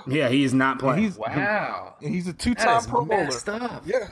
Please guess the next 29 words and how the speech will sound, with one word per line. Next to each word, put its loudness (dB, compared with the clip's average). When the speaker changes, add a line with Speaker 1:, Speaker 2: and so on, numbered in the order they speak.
Speaker 3:
Isn't -4
that, 0
isn't 0
that 0
kinda 2
messed -2
up, 0
though? 2
I -4
mean, -4
for -2
the 0
t-, -12
like, 2
I -2
don't 2
know. 0
I 4
feel 2
like 2
if 0
you're 4
his 0
teammate, -4
you're -2
like, -2
"Come -6
on, -4
man." -8